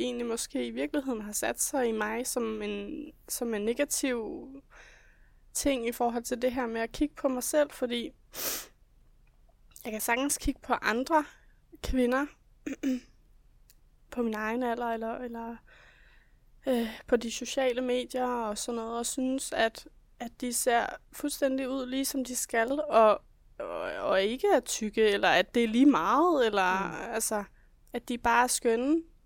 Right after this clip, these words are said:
Speaker 1: Men det der med at kigge på mig selv og tænke det, det er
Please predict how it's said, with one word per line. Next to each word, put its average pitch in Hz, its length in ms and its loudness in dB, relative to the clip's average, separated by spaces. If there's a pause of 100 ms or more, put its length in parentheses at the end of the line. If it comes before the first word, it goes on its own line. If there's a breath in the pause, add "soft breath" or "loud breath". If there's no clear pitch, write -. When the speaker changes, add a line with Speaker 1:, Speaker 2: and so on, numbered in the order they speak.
(1300)
Speaker 1:
Men 233 200 -4
det 277 120 4
der 277 100 2
med 262 140 -2
at 247 80 -6
kigge - 220 -4
på 269 100 -4
mig 226 140 -4
selv 277 300 0 (140)
og 220 240 -4
tænke 254 300 -2 (100)
det, 247 100 -6 (340)
det 269 220 0 (120)
er 226 260 -4